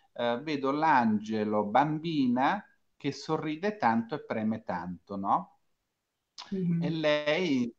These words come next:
Speaker 1: inizia a piangere, povera Stella, eh, a piangere perché, eh, era una bimba, la bimba sua che, insomma, a un'età di cinque, sei anni, credo,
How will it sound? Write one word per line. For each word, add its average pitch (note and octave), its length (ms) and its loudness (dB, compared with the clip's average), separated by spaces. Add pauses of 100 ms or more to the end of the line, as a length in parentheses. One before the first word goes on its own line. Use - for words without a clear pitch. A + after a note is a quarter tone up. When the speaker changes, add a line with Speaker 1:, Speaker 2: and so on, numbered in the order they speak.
Speaker 1:
inizia C3 420 0
a - 80 -2
piangere, C#3 960 2
povera A2 320 0
Stella, C3 720 -2 (440)
eh, A#2+ 120 -6
a A2+ 400 -2
piangere A#2+ 560 -2
perché, A#2+ 640 -4
eh, G2+ 440 -4
era G#2 280 -4
una G#2+ 240 -2
bimba, A2 640 -2
la G#2 200 -4
bimba A2 340 0
sua G#2+ 460 -6
che, - 160 -10
insomma, G2+ 560 -6
a F2+ 40 -6
un'età F#2+ 440 -6
di F#2 200 -12
cinque, G2 400 -10
sei G#2+ 260 -10
anni, G#2 500 -4
credo, G#2 560 -10